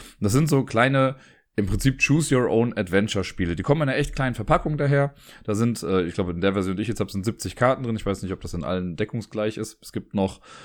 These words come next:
äh, ich glaub, Oklahoma war noch eins und noch was anderes. <laughs> Ich weiß schon wirklich gar nicht mehr, was die anderen Dinger sind. Ähm, aber ich hatte schon immer mal Bock, das irgendwie auszuprobieren.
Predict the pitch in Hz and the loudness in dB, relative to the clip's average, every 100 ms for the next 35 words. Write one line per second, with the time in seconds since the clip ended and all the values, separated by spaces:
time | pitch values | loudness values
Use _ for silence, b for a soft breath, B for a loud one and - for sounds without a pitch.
0 | B B _ 95 92 90 82 95 - - | B B _ 0 2 2 0 -2 -2 0
1 | 92 107 117 107 110 95 98 101 101 - | 2 2 2 0 -2 -2 -2 -2 -2 -6
2 | - 92 90 - - _ _ _ _ _ | -4 -2 -2 -6 -14 _ _ _ _ _
3 | - 95 95 - 76 73 - - - 98 | -8 -2 -2 -2 -8 -10 -12 -12 -4 0
4 | 110 143 123 110 98 90 92 90 90 85 | 4 4 4 -2 -4 -4 -6 -4 -4 -6
5 | 78 87 82 85 87 120 156 b b b | -6 -6 -6 -6 -2 -2 -4 b b b
6 | b b b _ - 113 113 117 113 110 | b b b _ -2 0 0 -2 -4 -2
7 | 110 117 156 139 151 156 139 143 139 123 | 0 4 2 0 0 0 0 -2 -4 -4
8 | 120 113 165 175 143 143 143 147 139 | -2 0 0 0 -4 -2 0 0 0